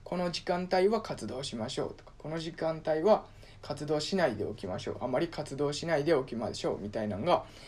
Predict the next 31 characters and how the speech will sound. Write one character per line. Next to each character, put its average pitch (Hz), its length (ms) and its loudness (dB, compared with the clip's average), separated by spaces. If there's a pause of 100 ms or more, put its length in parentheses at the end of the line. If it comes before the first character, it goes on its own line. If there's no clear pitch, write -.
(220)
も 110 80 -4
う - 40 -16
イ 143 80 -4
ン 147 60 -2
プ 151 80 4
ッ 226 60 6
ト 127 100 -6
さ 127 120 -2
れ 123 80 -2
て 123 120 -2
る 120 80 2
ん - 80 -6
で - 60 -8
す - 60 -10
よ - 100 -8
ね。 170 160 -4 (420)
で、 - 240 8 (800)
し-、 - 120 -10 (220)
え 123 200 2
ー 117 40 2
っ 104 120 -10
と、 127 280 0
記 - 160 2
憶 160 220 2
し - 100 -2
て 196 100 8
る 175 100 6
ん 104 80 0
で - 80 -6
す - 120 -4
よ。 - 80 -4